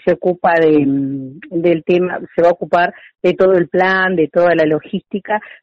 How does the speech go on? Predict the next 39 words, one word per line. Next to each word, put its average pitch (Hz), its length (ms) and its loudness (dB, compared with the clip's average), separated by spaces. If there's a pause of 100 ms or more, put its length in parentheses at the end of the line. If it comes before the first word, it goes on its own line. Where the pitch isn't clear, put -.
de 185 120 2
lo 175 120 2
que 170 140 -2
tiene 185 300 -4
que 185 160 0
ver 190 320 0
con 196 400 0
los 180 200 -2
residuos 208 600 0
y 196 100 0
del 165 180 2
aprovechamiento 160 1000 0
de, 143 320 0 (360)
de 170 120 2
estos 160 280 -4
residuos. 135 580 -4 (360)
Y 247 100 2
luego 277 200 4
tenemos 269 360 2
el 240 140 0
tema 247 220 2
de 208 80 0
compostaje 196 680 -2
también, 190 460 0
que 190 140 -2
tenemos 175 400 -2
un, 175 340 0
un 185 260 -4
equipo 180 520 -2
de 170 100 2
personas, 165 560 -4 (220)
este, 147 360 -6
que 147 140 -4
nos 151 220 0
invitó 160 560 -2 (840)
también 180 520 2
a 170 40 2
la 170 80 2
instalación 175 800 0